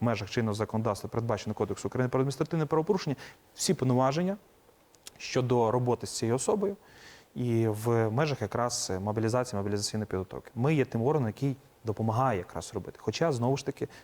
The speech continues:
це не є основна функція, яка витягує і особовий склад,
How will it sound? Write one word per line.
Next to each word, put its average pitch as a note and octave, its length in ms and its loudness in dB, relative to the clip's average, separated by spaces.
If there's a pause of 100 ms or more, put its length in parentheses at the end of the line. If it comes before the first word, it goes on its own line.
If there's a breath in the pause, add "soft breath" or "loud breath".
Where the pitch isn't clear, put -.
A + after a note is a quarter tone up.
(140)
це A2 340 2
не A#2 180 2
є A#2+ 180 4
основна A2+ 280 -4
функція, E3 360 -2
яка A2+ 120 -2
витягує G2+ 500 -2
і A#2 80 2
особовий E3 420 4
склад, D3+ 360 0